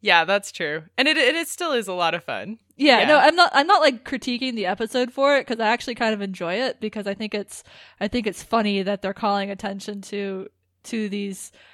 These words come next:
Speaker 2: kind of tropey things, you know? It's a very classic science fiction problem. Something's wrong with the ship. Well, what's wrong with the ship? Something dumb, because we can't think of anything clever.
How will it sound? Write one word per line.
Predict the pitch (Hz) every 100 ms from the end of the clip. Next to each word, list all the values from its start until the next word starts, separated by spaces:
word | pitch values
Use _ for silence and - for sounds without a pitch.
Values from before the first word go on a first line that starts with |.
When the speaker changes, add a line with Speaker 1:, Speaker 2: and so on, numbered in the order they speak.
| _ -
Speaker 2:
kind | 269 370
of | 381
tropey | - 254 285 254
things, | 240 269 214 180 -
you |
know? | 185 180 190
It's | 208
a | 208
very | 214 233
classic | - 208 220 208
science | - 196 190 -
fiction | 202 - 196
problem. | 190 202 202 180
Something's | 180 208 - 226
wrong | 247 254
with | 277
the | 311
ship. | - 339 190
Well, | 180
what's | 196 -
wrong | 226
with | 247 277
the |
ship? | - 330 -
Something | - 190 240 247
dumb, | 302 269 180
because | 185 208 196
we |
can't | 208 220 220
think | 247
of | 214
anything | 202 202 226
clever. | 226 277 180 156